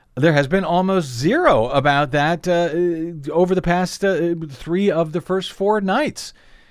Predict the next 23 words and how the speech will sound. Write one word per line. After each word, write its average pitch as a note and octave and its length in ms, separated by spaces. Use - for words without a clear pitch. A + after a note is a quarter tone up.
And B2+ 100
once F3+ 220
again, A3 300
the F3+ 100
only E3 340
folks F3+ 480
actually D#3 420
lauding D3 600
Trump B2+ 500
for C3 300
the A#2 140
most C3 440
part G2 420
were A#2 200
his B2 320
own G2+ 280
family G#3 460
members. F#2+ 400
On A#2+ 140
night B2 200
three, D3+ 320
it G#3 40
was A#2+ 200